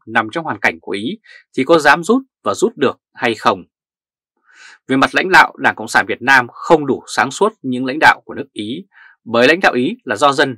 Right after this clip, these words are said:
bầu chọn, nên cũng chất lượng hơn là cách chọn người theo tiêu chuẩn hạt giống đỏ của Đảng Cộng sản Việt Nam với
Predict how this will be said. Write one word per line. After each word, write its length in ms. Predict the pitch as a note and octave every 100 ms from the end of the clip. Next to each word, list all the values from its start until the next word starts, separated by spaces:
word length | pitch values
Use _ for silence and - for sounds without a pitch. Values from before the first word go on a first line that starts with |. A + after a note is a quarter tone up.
| _
bầu 260 | B2 G2+ D#2
chọn, 260 | - G#2 - _ _ _ - _ -
nên 360 | B2+ C3 G2+
cũng 140 | - B2+
chất 140 | G3
lượng 180 | D3+ -
hơn 360 | - D#3+ D#3 C3
là 140 | - F#2+
cách 120 | F#3 -
chọn 220 | C3+ - C3
người 320 | A#2 A2 F2
theo 120 | - C3+
tiêu 120 | B2
chuẩn 220 | - G#2+ _ _
hạt 240 | _ C3+ B2
giống 300 | B2 C#3 E3
đỏ 240 | B2+ -
của 80 | -
Đảng 160 | G#2+ F#2+
Cộng 140 | G#2+
sản 240 | G#2+ F2+ E2+
Việt 140 | F#2 -
Nam 380 | A#2 A2+ G2 - _ - _ _
với 400 | A2+ G#2+ F#2